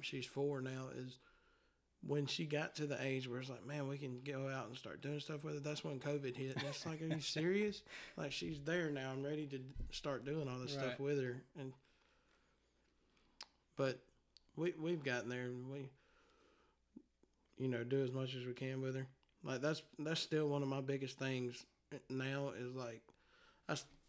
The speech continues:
Speaker 1: and I do it to myself. I stay stretched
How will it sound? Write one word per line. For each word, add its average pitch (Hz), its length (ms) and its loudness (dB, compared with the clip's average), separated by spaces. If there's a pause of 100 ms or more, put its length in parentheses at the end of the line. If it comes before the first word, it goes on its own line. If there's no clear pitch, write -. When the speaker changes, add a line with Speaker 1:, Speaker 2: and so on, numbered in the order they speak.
(400)
Speaker 1:
and 160 120 2
I 147 120 0
do 185 180 2
it - 100 2
to 156 80 -6
myself. 156 520 -4
I 131 60 -4
stay 143 240 -2
stretched - 480 -6